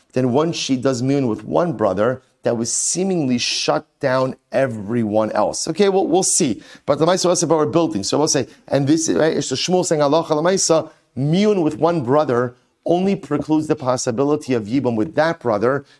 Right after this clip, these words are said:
but doesn't shut the door on Yibum with other brothers." Next, Rav Asi Amar Rav Asi says, "Miyun abazeh, muteres afilu lo." Wow. Rav Asi says, not true.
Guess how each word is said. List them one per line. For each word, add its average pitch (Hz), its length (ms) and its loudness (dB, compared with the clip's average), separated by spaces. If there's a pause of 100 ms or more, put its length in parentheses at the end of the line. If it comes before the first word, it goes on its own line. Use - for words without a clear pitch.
but 127 140 -4
doesn't 160 300 0
shut 147 260 -2
the 143 60 -2
door 135 160 2
on 131 120 -2
Yibum 120 200 0
with 113 120 -2
other 107 260 -2
brothers." 80 380 -6
Next, - 420 -2 (220)
Rav 123 160 0
Asi 170 320 2
Amar 143 140 2
Rav 131 100 2
Asi 143 300 0
says, 160 360 2 (300)
"Miyun 196 340 2
abazeh, 151 540 2 (260)
muteres 196 560 2
afilu 165 480 2
lo." 185 380 0 (220)
Wow. 214 400 2 (340)
Rav 143 140 2
Asi 196 300 0
says, 190 360 2
not 190 200 0
true. 208 360 2